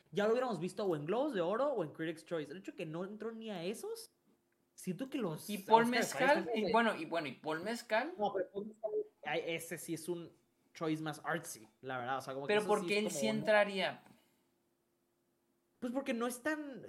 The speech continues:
Speaker 1: siento que la diferencia es que él sí ha recibido atención, según yo, de círculos de críticos. Mañana lo van a nominar a bafta, te apuesto lo que quieras.
Speaker 2: No,
Speaker 1: O sea,
Speaker 2: también,
Speaker 1: siento que
Speaker 2: también a, Tom Cruise ha sido nominado por círculos de críticos.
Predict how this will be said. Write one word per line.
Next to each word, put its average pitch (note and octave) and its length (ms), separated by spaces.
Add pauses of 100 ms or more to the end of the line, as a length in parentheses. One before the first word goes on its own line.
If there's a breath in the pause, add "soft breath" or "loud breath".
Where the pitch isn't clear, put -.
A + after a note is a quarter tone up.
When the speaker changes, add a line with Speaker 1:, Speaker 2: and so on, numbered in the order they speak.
(160)
Speaker 1:
siento A#3 300
que B3 360 (640)
la A3+ 260
diferencia G#3 640
es - 80
que B3 100
él A3+ 60
sí B3+ 120
ha B3 40
recibido A#3 540
atención, D#3+ 400
según G3 240
yo, F#3+ 140
de F#3+ 80
círculos G3 500
de C3+ 140
críticos. D#3 680 (180 loud breath)
Mañana G#3+ 420
lo B3+ 60
van A3+ 80
a A3+ 40
nominar F3 260
a D#3+ 80
bafta, D3 300
te C#3+ 80
apuesto D3 180
lo E3 180
que - 80 (120)
quieras. C#3+ 520
Speaker 2:
No, G4 260
Speaker 1:
O C#4 60
sea, - 80
Speaker 2:
también, A#3+ 340
Speaker 1:
siento E4+ 140
que D#3 200
Speaker 2:
también A#3 420
a, D#4+ 200
Tom D4+ 180
Cruise E4 200
ha D#4 40
sido D#4 260
nominado A3 480
por C#3 160
círculos G3 480
de A#2+ 120
críticos. - 800